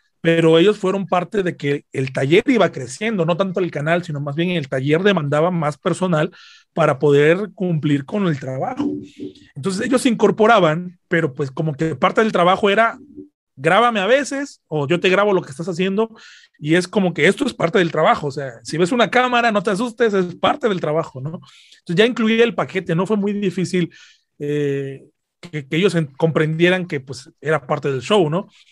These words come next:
Al final del día también siempre busqué gente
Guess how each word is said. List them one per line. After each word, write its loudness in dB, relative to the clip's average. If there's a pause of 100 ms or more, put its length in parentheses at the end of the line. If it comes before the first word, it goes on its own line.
(520)
Al -8
final 0
del 4
día 4
también 0
siempre -2
busqué 0
gente -4